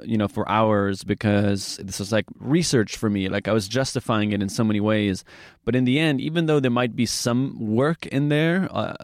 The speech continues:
a lot of it is I just fell prey to the platform's algorithm and I just got distracted.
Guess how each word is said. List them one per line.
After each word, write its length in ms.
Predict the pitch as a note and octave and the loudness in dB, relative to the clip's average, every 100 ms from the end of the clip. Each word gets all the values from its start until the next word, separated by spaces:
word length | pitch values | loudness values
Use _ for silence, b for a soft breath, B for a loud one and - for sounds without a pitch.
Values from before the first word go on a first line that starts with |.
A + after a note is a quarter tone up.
| - | -8
a 120 | A2+ | -4
lot 280 | A2 A#2 C3 | 0 2 2
of 140 | A#2+ | 2
it 160 | A#2+ G#2 | 0 2
is 480 | G#2+ G#2 G2+ F#2+ - B B B B B | 2 2 2 0 -6 B B B B B
I 120 | A2 | -4
just 260 | G#2+ G#2+ - | -2 -4 2
fell 160 | A2+ | 0
prey 380 | - A#2 A2 A2+ | 2 0 2 2
to 120 | - | 0
the 80 | A2 | -6
platform's 720 | - G#2+ G2+ G#2+ G#2 G2+ F#2 | -2 -2 0 0 2 2 0
algorithm 500 | E2+ B2 A#2 G2 G2 | 0 2 2 2 2
and 100 | G2 | 0
I 80 | F#2 | 0
just 220 | G2 - | -2 -2
got 220 | G2+ F#2+ | 0 0
distracted. 720 | G2 - G#2+ A2+ - - - | -2 -2 0 0 -2 -6 -8